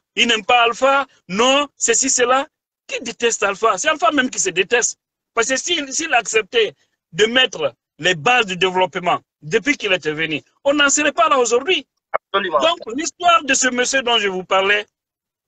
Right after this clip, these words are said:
Speaker 1: j'ai été désolé, monsieur Fadiga, mais je l'ai pas aidé. Pourquoi je l'ai pas aidé ? Il peut pas, il peut pas rester ici,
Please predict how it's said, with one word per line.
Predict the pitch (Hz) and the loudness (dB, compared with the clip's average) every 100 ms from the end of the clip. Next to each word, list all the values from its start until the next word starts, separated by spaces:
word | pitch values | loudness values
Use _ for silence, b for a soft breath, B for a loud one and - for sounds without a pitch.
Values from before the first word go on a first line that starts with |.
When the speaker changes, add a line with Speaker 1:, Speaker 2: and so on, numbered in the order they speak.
| _ _ _ - | _ _ _ -12
Speaker 1:
j'ai | 156 233 | -2 0
été | 247 262 196 | 0 -2 -2
désolé, | 143 294 220 190 190 214 165 | 0 2 2 2 2 0 -4
monsieur | 190 - 180 175 | -4 0 -2 -4
Fadiga, | - 247 196 165 170 - b b 185 | -2 -2 0 0 -2 -4 b b -2
mais | |
je | 233 254 | 0 2
l'ai | 240 | 0
pas | - 277 - | 0 -2 0
aidé. | 254 262 190 - _ _ _ _ - | 0 2 -2 -4 _ _ _ _ -10
Pourquoi | 254 - 285 | -6 0 0
je | 254 | 2
l'ai | 240 | -2
pas | - 277 233 | 0 2 2
aidé ? | 208 175 139 _ _ _ | 2 0 -2 _ _ _
Il | 247 208 | -6 -2
peut | 247 | -2
pas, | 294 294 285 | 2 2 0
il | 247 226 | -4 -2
peut | 247 233 | -2 0
pas | 302 277 | 0 2
rester | 247 - 254 214 | 0 0 0 0
ici, | 190 262 302 | 0 0 0